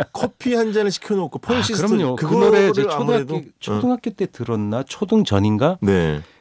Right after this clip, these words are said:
Speaker 2: 그걸 초등학생들이 합창을 골목에서 했어요. <laughs> 너무나 이렇게 흑백 텔레비로 나오는
Speaker 1: 아니,
Speaker 2: 텔레비전.
Speaker 1: 커피 한 잔인데?
Speaker 2: 네네. "커피 한
Speaker 1: 맞아.
Speaker 2: 잔을 시켜놓고
Speaker 1: 어, 약간 송창식 선생님
Speaker 2: 그대
Speaker 1: 비슷한데?
Speaker 2: 올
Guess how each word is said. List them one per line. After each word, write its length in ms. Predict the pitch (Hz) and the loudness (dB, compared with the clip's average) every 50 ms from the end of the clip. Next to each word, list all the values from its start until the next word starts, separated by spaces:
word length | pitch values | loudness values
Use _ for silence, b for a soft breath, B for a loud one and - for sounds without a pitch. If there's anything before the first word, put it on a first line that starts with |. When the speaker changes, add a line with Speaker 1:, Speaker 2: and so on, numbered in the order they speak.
| B B | B B
Speaker 2:
그걸 340 | - - 113 123 170 190 | -10 -8 -4 -2 -2 -2
초등학생들이 640 | 151 - - - - 233 220 - - 208 180 147 117 | -2 -4 -10 -6 -4 -4 -4 -4 -6 -8 -8 -8 -8
합창을 480 | 107 - 190 _ - - 220 208 202 - | -10 -10 -12 _ -10 -8 -6 -4 -4 -6
골목에서 400 | - - 104 110 110 107 107 - 123 | -6 -6 -6 -6 -6 -8 -8 -10 -12
했어요. 400 | 117 - - - 71 64 - - 107 101 _ | -16 -14 -14 -14 -14 -14 -16 -20 -20 -20 _
<laughs> 420 | - - - - - - - 104 | -14 -10 -8 -8 -6 -4 -2 0
너무나 240 | 113 123 - - 294 | 0 2 2 2 0
이렇게 160 | 254 - - - - - - - | 0 -2 -8 -12 -12 -16 -18 -12
흑백 320 | - 214 202 - 240 - - | -12 -10 -4 -2 -4 -4 -2
텔레비로 400 | - 202 190 175 151 156 156 151 | -4 -4 -4 -4 -4 -4 -6 -4
나오는 400 | 113 87 85 98 107 107 98 95 | -4 -4 -4 -4 -6 -6 -6 -6
Speaker 1:
아니, 120 | 92 156 151 | -6 -6 -4
Speaker 2:
텔레비전. 320 | 160 180 254 135 131 117 | -2 -2 -2 -2 -2 -2
Speaker 1:
커피 300 | - 247 240 226 226 214 | -2 -2 0 0 0 0
한 160 | 208 196 185 175 | 0 -2 -2 -2
잔인데? 500 | 196 180 156 139 117 113 - 240 240 170 | -2 -2 -2 -2 0 2 2 4 4 2
Speaker 2:
네네. 220 | 139 147 117 82 - _ _ | 2 0 -2 -4 -8 _ _
"커피 1040 | - - 98 123 - _ _ _ _ _ _ - - 160 165 160 165 160 156 160 147 | -4 -2 -2 -2 -2 _ _ _ _ _ _ -4 0 0 2 2 2 0 0 -2 -2
한 500 | 107 101 143 160 160 156 156 151 151 156 | -2 -2 -2 -2 -2 -4 -4 -4 -4 -4
Speaker 1:
맞아. 240 | 156 151 151 156 151 151 | -2 -2 0 0 -2 -2
Speaker 2:
잔을 220 | 147 131 127 131 | -2 -4 -4 -6
시켜놓고 1900 | 123 - - 160 175 - - - 196 226 220 214 208 196 196 196 - - - 180 185 185 202 208 202 208 196 175 175 180 156 139 156 160 135 143 160 147 | -6 -4 -4 -4 -4 -4 -2 2 2 4 4 4 2 0 -2 -2 -4 -2 0 2 2 4 4 4 4 4 4 2 2 0 -2 -2 -4 -4 -6 -6 -6 -6
Speaker 1:
어, 60 | - - | -6 -6
약간 360 | - - - - - 202 190 | -6 -6 -6 -4 -2 -2 -2
송창식 460 | - - 208 214 - - 247 208 - | -2 -4 -6 -6 -4 -4 -6 -6 -4
선생님 280 | - 220 196 196 180 - | -4 0 2 2 2 2
Speaker 2:
그대 100 | 107 170 | 2 0
Speaker 1:
비슷한데? 200 | 170 160 160 165 | 0 2 0 -2
Speaker 2:
올 240 | 151 156 165 160 | -2 -4 -6 -8